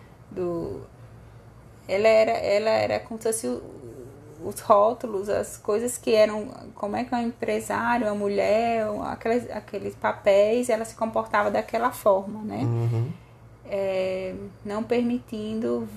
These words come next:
Speaker 1: sentir, ver suas emoções, o que pensava e externar.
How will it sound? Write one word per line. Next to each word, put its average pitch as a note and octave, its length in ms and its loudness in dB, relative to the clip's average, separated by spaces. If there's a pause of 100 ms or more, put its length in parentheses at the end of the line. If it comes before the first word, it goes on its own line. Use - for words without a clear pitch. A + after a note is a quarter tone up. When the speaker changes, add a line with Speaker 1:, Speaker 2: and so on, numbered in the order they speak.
(160)
Speaker 1:
sentir, B3 960 0
ver G3+ 200 2
suas A3+ 200 -6
emoções, G#3 580 -4
o - 60 -18
que - 60 -18
pensava G#3 480 -4
e A3+ 60 -2
externar. B3+ 760 0